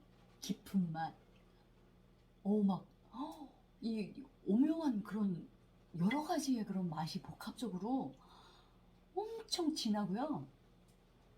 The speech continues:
음.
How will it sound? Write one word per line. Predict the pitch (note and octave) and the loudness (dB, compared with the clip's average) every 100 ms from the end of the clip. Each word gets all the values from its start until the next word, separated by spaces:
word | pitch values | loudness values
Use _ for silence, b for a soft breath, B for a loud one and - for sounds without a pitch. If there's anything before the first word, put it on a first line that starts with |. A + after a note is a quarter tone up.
| - - - - - - - - - - - - - - - - - - - - - - - - - - - - - - - - - - | -20 -20 -20 -20 -20 -20 -20 -20 -20 -20 -20 -20 -20 -20 -20 -20 -20 -20 -20 -20 -20 -20 -20 -20 -20 -20 -20 -20 -20 -20 -20 -20 -20 -8
음. | E3+ F3 G3 A#3+ C#4 D4 | -2 2 2 4 2 2